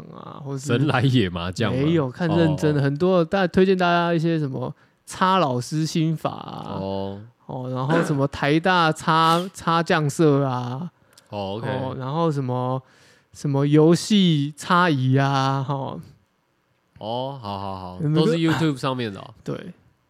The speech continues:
Speaker 2: 好。
Speaker 1: 但有一个还蛮，就是那个我刚刚说什么插老师心法那个，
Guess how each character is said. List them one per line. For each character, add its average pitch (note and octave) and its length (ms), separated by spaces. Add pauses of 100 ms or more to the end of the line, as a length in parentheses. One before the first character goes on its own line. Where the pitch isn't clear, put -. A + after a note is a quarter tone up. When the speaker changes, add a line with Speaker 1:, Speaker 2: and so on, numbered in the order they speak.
Speaker 2:
好。 - 240 (480)
Speaker 1:
但 C4+ 140
有 F#3+ 160
一 G#3 40
个 G#3 120
还 F3 60
蛮， E3+ 500 (200)
就 G#3 140
是 G#3 160
那 F#3+ 160
个 F3 140
我 D#3 60
刚 F3 160
刚 F#3 100
说 F3+ 160
什 E3 100
么 C#3 220 (340)
插 F3+ 220
老 C#3 180
师 D3 160
心 D3+ 240
法 C#3 220
那 C#3 100
个， C3+ 240